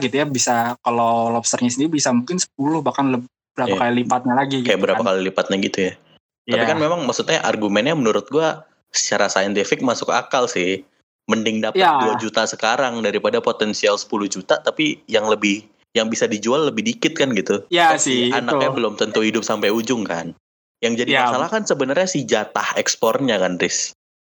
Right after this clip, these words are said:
Speaker 2: Kayak
Speaker 1: Iya, betul.
Speaker 2: selama
Speaker 1: Itu yang jadi,
Speaker 2: ada
Speaker 1: jadi
Speaker 2: kata
Speaker 1: masalah.
Speaker 2: jatah di situ, pasti akan diperebutkan
Speaker 1: Hmm.
Speaker 2: oleh siapa yang pengen ngekspor kan.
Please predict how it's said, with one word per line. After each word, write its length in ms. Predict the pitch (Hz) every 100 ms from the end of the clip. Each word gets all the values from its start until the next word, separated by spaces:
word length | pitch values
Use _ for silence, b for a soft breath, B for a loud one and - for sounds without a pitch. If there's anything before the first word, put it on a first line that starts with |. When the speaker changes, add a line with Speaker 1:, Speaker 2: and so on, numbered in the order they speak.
| _ _
Speaker 2:
Kayak 160 | 160
Speaker 1:
Iya, 140 | 143 123 127
betul. 320 | 135 131 127
Speaker 2:
selama 320 | 113 110 107
Speaker 1:
Itu 80 | 113
yang 160 | 190
jadi, 80 | 147
Speaker 2:
ada 80 | 131
Speaker 1:
jadi 140 | 120 120
Speaker 2:
kata 80 | 123
Speaker 1:
masalah. 160 | 113 117
Speaker 2:
jatah 340 | 113 - 107 110
di 80 | 104
situ, 280 | 107 101 175 -
pasti 280 | - 113 - 101
akan 240 | 113 113 110
diperebutkan 720 | 110 107 117 110 - 113 110
Speaker 1:
Hmm. 80 | 107
Speaker 2:
oleh 180 | 107 104
siapa 320 | - 107 -
yang 160 | 107 101
pengen 320 | 107 104 101
ngekspor 400 | 117 - - 143
kan. 320 | - 104 117